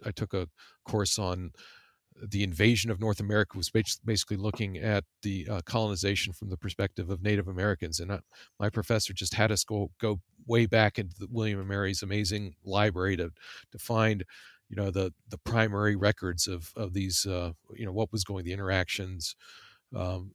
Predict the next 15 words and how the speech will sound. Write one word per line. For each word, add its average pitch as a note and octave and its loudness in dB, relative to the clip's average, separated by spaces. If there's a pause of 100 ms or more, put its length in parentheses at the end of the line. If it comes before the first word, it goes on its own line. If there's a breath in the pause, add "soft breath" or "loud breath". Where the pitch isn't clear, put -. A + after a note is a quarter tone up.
from F2 -6 (640)
three G2+ 0
or F2+ 0
four G#2+ -2
hundred G2 -2
years G2 0
ago. F2+ 0
And F#2 -4 (540 loud breath)
also C#3 6
at, A#2 6
at, A2 2 (140)
uh, G2 2
sice C3 4
with, A2 -2
um, F#2+ 0